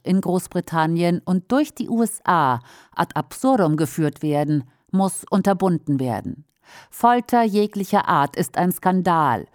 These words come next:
und muss es immer bleiben. Folter inmitten Europas sprengt unser demokratisches Selbstverständnis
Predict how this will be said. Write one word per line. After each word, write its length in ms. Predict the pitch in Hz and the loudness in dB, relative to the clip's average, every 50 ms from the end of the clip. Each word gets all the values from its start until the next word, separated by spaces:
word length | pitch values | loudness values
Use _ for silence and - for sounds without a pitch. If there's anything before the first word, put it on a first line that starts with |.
| - - - - | -20 -20 -20 -4
und 260 | - 220 214 196 - | -2 -2 -2 0 2
muss 280 | 214 226 277 277 - - - | 2 2 2 2 -2 -4 -4
es 200 | 220 220 - - | -4 -4 -2 0
immer 240 | - 226 202 190 170 | 2 2 2 2 2
bleiben. 580 | 180 170 151 143 139 131 120 117 110 - - - _ _ _ _ _ | 0 0 0 0 0 -2 -2 -4 -6 -6 -10 -14 _ _ _ _ _
Folter 680 | - - - 202 196 190 180 - - 127 113 107 117 - _ _ - _ _ | -18 -4 0 0 0 0 0 -2 -4 -6 -6 -6 -8 -12 _ _ -20 _ _
inmitten 500 | - 214 220 226 233 269 302 294 - 214 | 0 2 4 4 4 2 0 0 -2 -2
Europas 880 | 208 - 175 190 185 190 214 220 190 - - 160 139 135 135 - - - - - - _ | 0 0 0 -2 0 0 0 -2 -2 -2 -2 -2 0 0 -2 -4 -8 -14 -18 -20 -20 _
sprengt 580 | - - - - - 185 202 254 294 320 - - | -20 -20 -14 -10 -4 -2 0 0 0 0 -2 -2
unser 280 | - 240 226 220 214 196 | 0 0 2 2 0 -2
demokratisches 920 | - 202 196 190 180 - - 190 180 185 185 - - - - 202 185 - | -2 -2 -2 -2 -4 -2 0 0 0 0 0 -4 -12 -10 -8 -8 -6 -2
Selbstverständnis 1160 | - 185 175 175 - - - - 143 - - - 143 139 135 127 127 - 143 139 123 123 - | -2 -2 -2 -2 -6 -8 -8 -6 -6 -6 -4 -4 -2 -2 -2 -2 -2 -4 -4 -4 -4 -6 -12